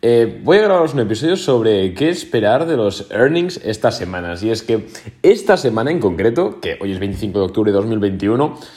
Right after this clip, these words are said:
em, es una de las sema-, la semana, de hecho, más importante a nivel de earnings, de presentación de resultados del tercer trimestre de dos mil veintiuno en este caso,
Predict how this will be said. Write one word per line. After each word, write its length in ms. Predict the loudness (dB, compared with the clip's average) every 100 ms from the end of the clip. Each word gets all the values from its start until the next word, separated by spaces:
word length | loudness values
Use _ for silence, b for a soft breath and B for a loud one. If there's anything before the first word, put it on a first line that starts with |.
| B B
em, 520 | -2 -2 0 -2 -6 -6 -2
es 320 | -2 -2 -4
una 240 | 0 2
de 80 | 4
las 160 | 2 0
sema-, 240 | -4 -6 -6
la 180 | -2 0
semana, 340 | 0 -4 0 2
de 100 | 0
hecho, 220 | 0 -2
más 320 | 0 0 0
importante 540 | -2 0 0 2 2
a 20 | 0
nivel 300 | 0 0 0
de 160 | 0
earnings, 440 | 2 0 0 -4 -4
de 140 | -4
presentación 720 | -2 -4 -4 -6 -6 -4 -2
de 80 | 0
resultados 800 | -2 -4 -2 0 0 0 -8 -6
del 180 | -6 -4
tercer 280 | -8 -8 -4
trimestre 480 | -2 -2 -4 -4
de 40 | -4
dos 140 | -4
mil 140 | -4 -2
veintiuno 300 | -2 -2 -4
en 40 |
este 160 | -4 -2
caso, 300 | 0 -2